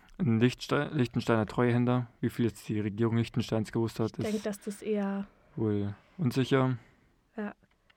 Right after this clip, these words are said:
Speaker 2: Und was
Speaker 1: Aber
Speaker 2: ich auch ganz spannend finde,
Speaker 1: Ja.
Speaker 2: dann dieses, also die kaufen da diese Firma und manipulieren Chiffriermaschinen.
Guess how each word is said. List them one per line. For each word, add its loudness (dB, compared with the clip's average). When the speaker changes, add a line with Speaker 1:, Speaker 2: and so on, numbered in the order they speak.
Speaker 2:
Und 0
was 2
Speaker 1:
Aber -4
Speaker 2:
ich -2
auch 0
ganz 2
spannend 2
finde, -2
Speaker 1:
Ja. 0
Speaker 2:
dann -2
dieses, -2
also -2
die -6
kaufen 0
da 2
diese -4
Firma 0
und 0
manipulieren 0
Chiffriermaschinen. 0